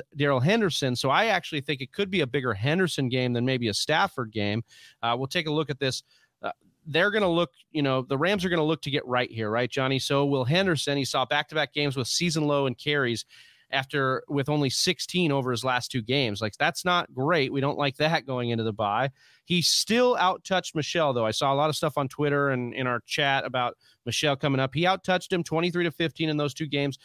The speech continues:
We have to remember the boat race nature of those games probably meant Michel got more touches in those games.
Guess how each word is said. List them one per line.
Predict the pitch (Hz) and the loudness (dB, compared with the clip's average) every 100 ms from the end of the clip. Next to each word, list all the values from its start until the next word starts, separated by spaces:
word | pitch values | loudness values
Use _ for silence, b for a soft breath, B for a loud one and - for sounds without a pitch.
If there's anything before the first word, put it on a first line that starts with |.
| b | b
We | 143 | -4
have | 135 | 0
to | 151 | 0
remember | 151 151 | 2 0
the | 135 | -2
boat | 120 143 151 | -2 0 0
race | 156 147 - | 0 -2 0
nature | 135 135 - 147 | 0 0 0 -2
of | 131 | 0
those | 135 | -2
games | - 139 135 | -2 -2 -4
probably | - 131 139 | -4 -2 0
meant | 135 135 | -2 -2
Michel | 135 - 139 | -4 -2 -2
got | 127 131 131 | 0 -2 -2
more | 123 131 131 - b b | -2 0 0 -2 b b
touches | - 139 131 131 | -4 -4 -2 -2
in | 131 131 | 0 0
those | 127 117 | 0 -2
games. | 135 131 131 127 | -2 0 0 -2